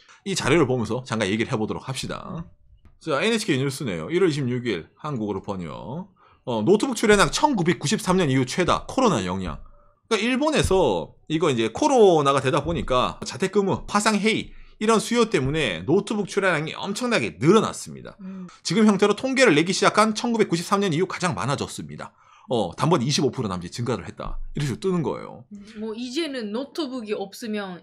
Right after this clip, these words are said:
Speaker 2: 일 안 되니까.
Speaker 1: 그렇죠.
Speaker 2: 막 그런 사람들 늘어났기 때문에.
Speaker 1: 어. 아니 그게 그렇다 하더라도 아니 이거 뭐 코로나 사태 이전에도 집에 컴퓨터 한 대 있지 않나?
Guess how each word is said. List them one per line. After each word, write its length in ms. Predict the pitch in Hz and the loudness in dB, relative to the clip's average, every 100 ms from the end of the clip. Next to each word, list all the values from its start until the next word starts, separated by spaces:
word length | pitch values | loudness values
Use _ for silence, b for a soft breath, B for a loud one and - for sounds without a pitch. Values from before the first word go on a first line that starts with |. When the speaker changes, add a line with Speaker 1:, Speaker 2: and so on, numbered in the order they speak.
| - | -10
Speaker 2:
일 180 | 240 262 | -4 -2
안 200 | 202 190 | -4 -4
되니까. 420 | 202 196 - - - | -6 -8 -16 -16 -6
Speaker 1:
그렇죠. 240 | 123 92 | -4 -4
Speaker 2:
막 120 | 262 | -8
그런 200 | - 320 | -4 -4
사람들 360 | 320 320 247 202 | -2 -4 -4 -4
늘어났기 500 | 277 294 190 180 208 | -2 -4 -4 -12 -14
때문에. 240 | 165 104 | -10 -8
Speaker 1:
어. 120 | 82 - b b | -8 -14 b b
아니 420 | 190 285 226 - | 0 0 -2 -8
그게 300 | - 196 277 | -8 0 0
그렇다 260 | - 269 240 | 2 2 2
하더라도 800 | - 269 269 170 220 180 95 - B B B | 0 4 6 6 6 6 2 -2 B B B
아니 240 | 175 254 | 2 4
이거 140 | 220 | 4
뭐 140 | 202 165 | 4 4
코로나 240 | 285 269 | 2 2
사태 240 | 233 214 160 | 2 4 4
이전에도 640 | 185 202 151 180 139 92 | 4 2 2 2 2 2
집에 460 | - 226 269 233 - | -2 0 4 4 2
컴퓨터 320 | 240 302 - | 0 0 0
한 80 | 247 | 2
대 80 | 165 | 2
있지 200 | 143 95 | 0 0
않나? 440 | 180 240 151 - | 2 2 -2 -4